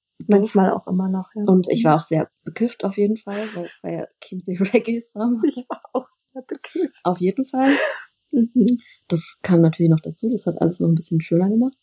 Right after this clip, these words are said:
Speaker 1: Ähm, und ich weiß gar nicht mehr, wie der hieß, aber der war auf jeden Fall Flugzeug-, äh, Mechaniker. Also der ist auch,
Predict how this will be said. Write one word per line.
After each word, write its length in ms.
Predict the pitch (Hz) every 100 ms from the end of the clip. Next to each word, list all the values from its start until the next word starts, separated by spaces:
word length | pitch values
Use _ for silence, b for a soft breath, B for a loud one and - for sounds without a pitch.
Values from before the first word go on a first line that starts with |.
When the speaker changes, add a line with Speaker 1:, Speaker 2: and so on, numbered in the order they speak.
| b b b b b -
Speaker 1:
Ähm, 460 | 175 170 170 165 - _ _ _
und 380 | - 170 165 160 -
ich 200 | - -
weiß 200 | - -
gar 100 | 196
nicht 120 | 175
mehr, 140 | 185 170
wie 60 |
der 100 | 165
hieß, 300 | 170 202 214
aber 120 | 175 170
der 160 | 170
war 140 | 165 165
auf 120 | 165
jeden 140 | 170
Fall 300 | 175 170 175 _ _ _ _ _
Flugzeug-, 880 | - - 214 - - 240 240 254 - -
äh, 320 | 214 214 214
Mechaniker. 1000 | 220 226 233 - 233 269 311 - 302 359 381
Also 260 | 202 190
der 180 | 185 190
ist 140 | 185
auch, 200 | - -